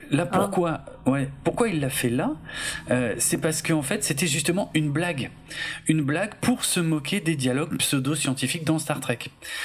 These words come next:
Speaker 1: Sauf que personne n'a compris que c'était une blague, donc ça veut dire que la blague, elle est ratée. Et là, je suis un peu d'accord avec lui. On, quand on entend l'explication d'Apollo, on comprend pas du tout que c'est une blague, quoi.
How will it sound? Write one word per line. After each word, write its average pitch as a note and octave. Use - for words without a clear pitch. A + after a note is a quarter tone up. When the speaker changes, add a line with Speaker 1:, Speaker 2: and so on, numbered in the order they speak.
Speaker 1:
Sauf -
que E3+
personne F3
n'a D3
compris B2+
que -
c'était G#2
une F2
blague, C#3+
donc A#2
ça G#2+
veut F#2
dire A2
que -
la F2
blague, A2
elle F#2+
est A2
ratée. G2+
Et G#2
là, A2
je G#2+
suis -
un -
peu A2
d'accord G2+
avec F#2
lui. A#2+
On, -
quand A#2+
on B2
entend B2
l'explication A#2+
d'Apollo, G2
on A#2+
comprend -
pas -
du -
tout A#2+
que -
c'est E2+
une E2+
blague, F#2+
quoi. -